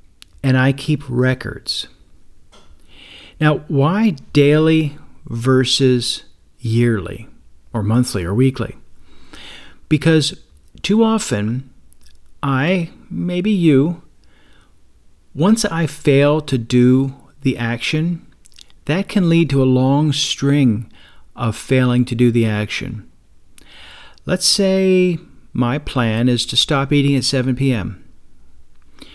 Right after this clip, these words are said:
And let's say I go for something at seven thirty. I could think, I've already failed my plan. I might as well continue to eat tonight because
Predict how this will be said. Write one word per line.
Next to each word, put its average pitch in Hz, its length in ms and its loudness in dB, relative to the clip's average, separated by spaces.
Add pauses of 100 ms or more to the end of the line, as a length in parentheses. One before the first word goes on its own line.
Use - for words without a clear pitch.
(420)
And 135 200 2
let's 151 180 2
say 143 160 0
I 127 140 2
go 120 180 0
for 113 160 -2
something 113 560 -2
at 110 380 -6 (180)
seven 113 500 0
thirty. 107 560 -6 (1040)
I 117 80 -4
could 120 160 -2
think, 120 240 -2 (100)
I've 123 180 2
already 147 260 4
failed 139 560 2
my 139 140 2
plan. 123 640 0 (1300)
I 127 100 0
might 135 240 4
as 143 120 2
well 135 240 2
continue 156 560 2
to 156 100 0
eat 175 300 2
tonight 123 480 2
because 123 420 2